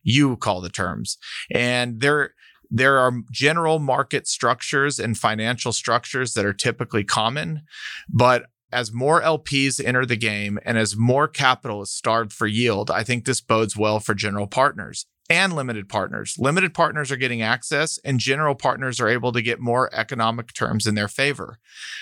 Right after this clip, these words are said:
Large institutions, big family offices are notorious for making the terms their terms and not the sponsor's terms. Trust me, I've been in a hundred of these meetings over time, and virtually every one of those meetings is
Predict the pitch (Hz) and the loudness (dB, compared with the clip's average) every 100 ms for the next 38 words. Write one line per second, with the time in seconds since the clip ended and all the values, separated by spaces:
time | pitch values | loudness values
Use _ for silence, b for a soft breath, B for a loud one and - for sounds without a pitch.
0 | B B B 123 113 135 147 143 143 - | B B B 0 4 4 4 0 -4 -6
1 | 123 - 123 - 127 127 110 131 131 - | -4 0 2 2 2 0 0 0 0 0
2 | 131 123 120 113 127 - 104 104 - 113 | -2 0 0 0 0 -2 -4 -2 0 0
3 | 107 - 131 135 113 107 - 120 110 113 | 0 0 0 0 0 -2 -2 0 2 0
4 | 131 127 117 - 110 104 110 95 110 135 | -2 0 0 0 0 0 -2 -2 0 0
5 | - 95 101 101 - 113 107 110 113 - | -2 -6 -6 -6 -2 0 0 -2 -4 -6
6 | - 123 127 101 92 - 92 - - - | -2 0 0 -4 -4 -2 -2 -2 -6 -8
7 | B B - - 135 113 98 101 120 117 | B B -4 -2 -2 -2 -2 0 2 2
8 | 113 104 104 - - 135 123 117 110 101 | 2 2 0 -2 -2 -2 -2 -2 -4 0
9 | 120 113 110 104 104 101 127 131 104 101 | 2 4 2 0 -2 -2 0 0 0 -4
10 | B B - 110 104 120 - 120 110 - | B B 0 2 2 2 2 0 0 2
11 | 127 123 131 120 120 110 101 104 127 113 | 0 2 0 2 2 2 0 2 2 4
12 | 104 101 - 110 107 104 98 | 2 0 0 2 4 2 0